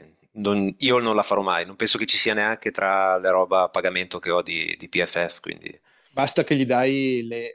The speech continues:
Speaker 2: le fourth quarter comeback. Dai, basta che gli dai quella lì, eh, sono più che
Speaker 1: <laughs>
Speaker 2: sufficiente. Infatti, le, delle ultime tre settimane, la cosa che mi ha rompito il cazzo di più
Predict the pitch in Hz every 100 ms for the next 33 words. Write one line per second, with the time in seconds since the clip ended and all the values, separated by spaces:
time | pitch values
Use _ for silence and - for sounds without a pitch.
0 | 123 117 113 - 147 143 _ 131 123 135
1 | - - 110 98 - - _ 117 131 120
2 | 127 139 117 107 107 - 107 104 104 110
3 | - - - - 110 - 117 92 104 -
4 | - - - - - - - - - -
5 | - - - - - _ _ 156 226 160
6 | 131 - 156 139 185 247 131 113 - 107
7 | 92 92 - 139 156 117 101 113 110 85
8 | - - 120 123 113 107 95